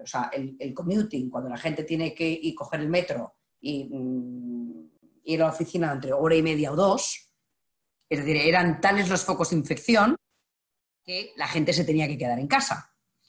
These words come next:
¿Qué es lo que han visto? O sea, yo creo que se han visto empujados, porque no había otro remedio,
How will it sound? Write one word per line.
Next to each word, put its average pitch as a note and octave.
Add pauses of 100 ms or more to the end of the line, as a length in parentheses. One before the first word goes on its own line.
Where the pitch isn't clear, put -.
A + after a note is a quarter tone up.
(160)
¿Qué F3+
es F#3
lo F#3+
que E3+
han F#3+
visto? E3+
O -
sea, C#3+
yo D3+
creo G3
que G#3
se G#3+
han G3+
visto -
empujados, F3
porque C#3
no D#3
había F#3
otro D#3+
remedio, F3